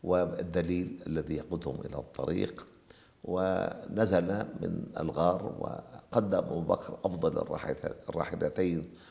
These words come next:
لرسول الله صلى الله عليه وسلم، فاشترط أن يدفع ثمنها ويقول: "هي لك يا رسول الله".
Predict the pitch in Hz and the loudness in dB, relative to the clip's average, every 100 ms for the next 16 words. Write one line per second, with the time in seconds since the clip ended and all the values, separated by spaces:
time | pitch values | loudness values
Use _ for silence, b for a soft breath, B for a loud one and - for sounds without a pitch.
0 | B B 92 82 82 104 85 82 82 - | B B -2 0 0 -2 -2 0 -2 -2
1 | - - - - 73 - - - - 101 | -8 -6 -4 0 -2 -2 -6 -6 -4 -2
2 | 98 98 - - B B B B 95 101 | -2 -4 -6 -12 B B B B -4 -4
3 | - 117 117 113 120 - - 90 90 87 | 4 6 6 6 4 4 2 2 2 0
4 | - - 62 85 82 78 69 - - - | -4 0 0 0 0 0 -2 -4 -10 -14
5 | b b b - 104 - 131 127 135 - | b b b 0 0 4 0 6 6 6
6 | - - - - - - 50 - | 4 0 -6 -6 -8 -10 -8 -10